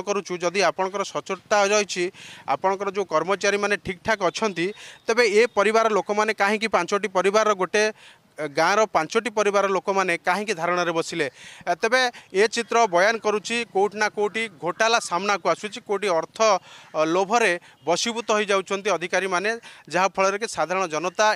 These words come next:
ଏଠି ନାହିଁ ନଥିବାର ଅସୁବିଧାର ସମ୍ମୁଖୀନ ହେଉଛନ୍ତି। ଯେଉଁମାନେ କି, ଏ, ପ୍ରଧାନମନ୍ତ୍ରୀ ଗରିବ ଅନ୍ନ ଯୋଜନାରୁ ବଞ୍ଚିତ ଅଛନ୍ତି। ତେବେ ଯେତେବେଳେ ପ୍ରଧାନମନ୍ତ୍ରୀଙ୍କର କଡ଼ାକଡ଼ି ନିର୍ଦ୍ଦେଶ ରହିଛି, ତେବେ ସରକାର ବଦଳି ଯାଇଛି।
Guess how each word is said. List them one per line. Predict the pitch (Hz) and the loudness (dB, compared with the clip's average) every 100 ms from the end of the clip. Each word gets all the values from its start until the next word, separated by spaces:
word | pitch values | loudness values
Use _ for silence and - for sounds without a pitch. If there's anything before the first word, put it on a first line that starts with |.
| 170 | -2
ଏଠି | 196 190 - - - | -4 -4 -6 -16 -6
ନାହିଁ | 156 190 | -2 0
ନଥିବାର | 208 - 196 185 151 165 196 165 | -2 -4 -8 -12 -6 0 2 0
ଅସୁବିଧାର | - 208 214 214 | -2 0 0 0
ସମ୍ମୁଖୀନ | - 185 196 190 | -2 -6 -6 -4
ହେଉଛନ୍ତି। | 180 170 165 170 202 | -4 -4 -8 -12 -8
ଯେଉଁମାନେ | 185 190 208 | -4 -2 -2
କି, | 196 190 | -2 -4
ଏ, | 165 - - - 170 165 - - | -4 -10 -18 -2 0 0 -2 -4
ପ୍ରଧାନମନ୍ତ୍ରୀ | 175 202 214 214 214 190 | -2 -2 -2 -6 -8 -6
ଗରିବ | 165 202 196 165 | -4 -4 -4 -6
ଅନ୍ନ | 185 214 208 - _ 131 | -4 -4 -6 -12 _ -4
ଯୋଜନାରୁ | 180 208 226 214 | -2 0 0 0
ବଞ୍ଚିତ | 170 170 226 208 | -2 -4 -4 -2
ଅଛନ୍ତି। | 175 - 196 | -2 -2 -10
ତେବେ | 214 214 190 | -6 -6 -4
ଯେତେବେଳେ | 185 208 170 | -4 -4 -4
ପ୍ରଧାନମନ୍ତ୍ରୀଙ୍କର | 156 190 208 202 202 208 202 - | -4 -4 -4 -8 -8 -4 -4 0
କଡ଼ାକଡ଼ି | 160 190 208 208 | 0 0 -2 -6
ନିର୍ଦ୍ଦେଶ | 180 175 190 - | -6 -6 -6 -6
ରହିଛି, | 160 208 226 - - | -8 -10 -14 -16 -12
ତେବେ | 208 226 | -2 -2
ସରକାର | - 151 156 220 247 | -2 -4 -2 0 0
ବଦଳି | 214 208 226 | 0 -2 -2
ଯାଇଛି। | 214 170 190 | -2 -4 -8